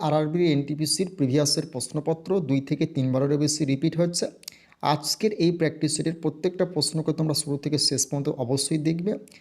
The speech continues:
তোমরা যারা যারা গ্রুপ ডি, আরআরবি এনটিপিসি, আরআরবি টেকনিশিয়ান, আরপিএফ কনস্টেবল এবং আরপিএফ এসআই এই সমস্ত এক্সামগুলোর জন্য প্রিপারেশন নিচ্ছ, প্রত্যেকটা এক্সামের বিগত বছরের প্রিভিয়াস ইয়ার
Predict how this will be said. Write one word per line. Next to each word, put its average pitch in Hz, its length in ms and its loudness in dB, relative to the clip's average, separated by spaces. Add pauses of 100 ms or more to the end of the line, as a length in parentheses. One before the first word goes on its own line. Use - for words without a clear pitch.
(220)
তোমরা 175 340 2 (140)
যারা 139 220 2
যারা 151 140 2
গ্রুপ 139 340 0 (120)
ডি, 196 180 2 (520)
আরআরবি 135 500 2
এনটিপিসি, 143 560 0 (540)
আরআরবি 127 320 2
টেকনিশিয়ান, 156 720 -2 (440)
আরপিএফ 127 420 0 (120)
কনস্টেবল 175 520 -2 (140)
এবং 147 200 -2
আরপিএফ 160 480 -2
এসআই 180 320 0 (220)
এই 151 80 2
সমস্ত 208 420 -2
এক্সামগুলোর 156 640 0
জন্য 156 180 0
প্রিপারেশন 143 460 -2
নিচ্ছ, 180 260 -2 (440)
প্রত্যেকটা 240 600 0
এক্সামের 175 560 0
বিগত 170 420 0
বছরের 180 520 2
প্রিভিয়াস 151 460 0
ইয়ার 170 100 2